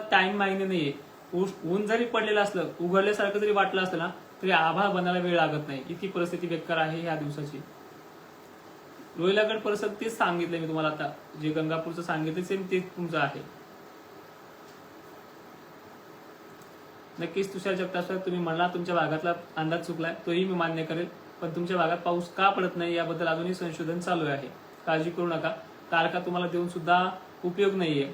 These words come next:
तुमच्या भागामध्ये जाणून बुजून, तुम्हाला माहितीये पंधरा तारखेला तुम्हाला मी, पण त्या पंधरा तारखेला तुमच्या शिवारापर्यंत पाऊस आलेला होता, बरोबर आहे का? पण तो पडला नाही. ह्या भागामध्ये काय सिस्टम आहे हे माहित नाहीये, ते पाहणं चालू आहे.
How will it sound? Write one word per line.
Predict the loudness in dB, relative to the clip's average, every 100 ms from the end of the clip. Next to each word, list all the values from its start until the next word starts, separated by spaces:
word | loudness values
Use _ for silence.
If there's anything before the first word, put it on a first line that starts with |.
| -6
तुमच्या | -4 2
भागामध्ये | 4 4 2 0
जाणून | 4 4 4 0
बुजून, | -2 -2
तुम्हाला | -6 -2 2 2
माहितीये | 4 0 0 -2
पंधरा | -2 -2 0
तारखेला | 0 0 -2 0
तुम्हाला | 2 2
मी, | 0 -4 -14 -10
पण | -4
त्या | -2
पंधरा | 2 2
तारखेला | 2 0
तुमच्या | -2 0 -2
शिवारापर्यंत | -2 2 4 6 4 2
पाऊस | 0 0 0
आलेला | 0 0
होता, | -2 -6 -10 -18 -20 -20 -4
बरोबर | 4 4
आहे | 4
का? | 2 -4 -12 -20 -10
पण | -4
तो | -2 -4 2
पडला | 4 6 6
नाही. | 4 2
ह्या | 2 4
भागामध्ये | 4 4 2 2 0
काय | 2 4 4
सिस्टम | 0 -4 0 2
आहे | 2 0
हे | 0
माहित | -2 -2
नाहीये, | -2 -4 -6 -12 -12 -6
ते |
पाहणं | 0 0 2
चालू | 0 2
आहे. | 2 0